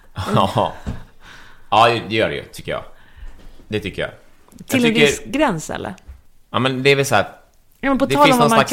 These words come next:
Speaker 2: kan göra.
Speaker 1: marginalfaktor, att ju mer pengar du, du pumpar in i en produktion, desto dyrare blir allting. Jag till exempel anpassar ju mitt gage till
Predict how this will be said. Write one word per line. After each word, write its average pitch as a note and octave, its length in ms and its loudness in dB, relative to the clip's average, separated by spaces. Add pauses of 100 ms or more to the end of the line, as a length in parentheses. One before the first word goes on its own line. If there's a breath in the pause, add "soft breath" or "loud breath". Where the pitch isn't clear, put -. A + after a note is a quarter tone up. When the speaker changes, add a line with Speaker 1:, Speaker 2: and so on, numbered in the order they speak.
Speaker 2:
kan B3+ 80 2
göra. C3 140 4
Speaker 1:
marginalfaktor, B2+ 1600 -2
att F2 160 -2
ju A2+ 60 -4
mer C3+ 320 0
pengar A2 720 -2 (680)
du, F2+ 100 -10 (540)
du G#2+ 80 -12 (160)
pumpar A#2 340 0
in B2 160 -2
i G#2+ 40 -2
en F#2+ 60 -4
produktion, F2 440 -8
desto F#2 160 -10
dyrare A2 460 0
blir D#2+ 140 -2
allting. D2 400 -10 (320 soft breath)
Jag B2+ 300 2
till G#2+ 100 -4
exempel F2 340 -6
anpassar F#2+ 420 -6
ju F#2 40 -8
mitt F#2 160 -10
gage G#2 500 2
till E2 300 -10